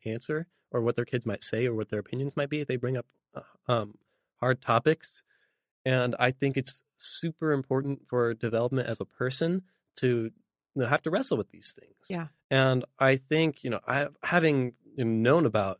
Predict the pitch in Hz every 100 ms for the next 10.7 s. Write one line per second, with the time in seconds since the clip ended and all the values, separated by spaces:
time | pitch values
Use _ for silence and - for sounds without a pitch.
0 | _ 139 107 104 - - 113 147 117 127
1 | 120 123 131 131 135 139 113 127 131 127
2 | 113 107 117 139 117 107 110 113 131 120
3 | 104 - 123 117 - - 135 131 131 131
4 | 127 117 120 120 123 127 120 110 - _
5 | _ _ _ - 107 98 101 107 98 98
6 | - 110 110 113 113 113 104 - _ _
7 | _ 123 117 120 123 113 131 123 117 113
8 | 120 - 131 127 127 - 123 117 127 -
9 | 131 123 110 101 - _ 113 113 107 104
10 | 104 101 104 110 98 98